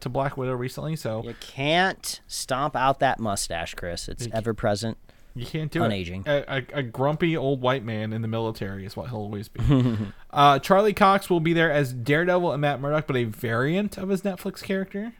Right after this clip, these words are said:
Speaker 1: Uh, gonna, gonna put a pin in this one. This might be something they announce this week. Um, we,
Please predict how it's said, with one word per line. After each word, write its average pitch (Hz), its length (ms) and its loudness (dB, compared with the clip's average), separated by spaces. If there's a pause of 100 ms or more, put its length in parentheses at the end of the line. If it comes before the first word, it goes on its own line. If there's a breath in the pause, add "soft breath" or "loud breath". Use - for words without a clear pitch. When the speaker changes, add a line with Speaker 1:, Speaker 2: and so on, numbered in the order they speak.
(160)
Speaker 1:
Uh, 131 440 -2 (100)
gonna, 127 460 -4
gonna 143 140 -4
put 151 120 -4
a 135 60 -2
pin 151 180 -4
in 131 80 -2
this 117 220 -4
one. 117 180 -4 (400 soft breath)
This - 140 -8
might 143 120 -2
be 127 60 -2
something 117 320 -4
they 113 80 -4
announce 110 300 -4
this 107 160 -8
week. 110 360 -6
Um, 104 460 -8 (480)
we, 135 260 -10